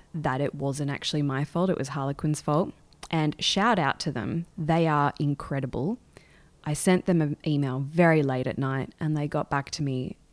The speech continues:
asap this morning. "It's all good, guys. They're sending up the correct bars. We need to have them here next week. They're gonna arrive on Tuesday," and, um, they've taken care of the whole thing.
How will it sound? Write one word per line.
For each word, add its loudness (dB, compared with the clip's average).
asap -2
this -8
morning. -6
"It's -8
all 6
good, -8
guys. -12
They're -2
sending -2
up -6
the -4
correct -6
bars. -6
We -2
need 4
to -4
have -2
them 0
here 0
next -6
week. 2
They're -4
gonna -2
arrive -2
on 4
Tuesday," -2
and, -2
um, -6
they've -2
taken -4
care -4
of -8
the -8
whole -6
thing. -6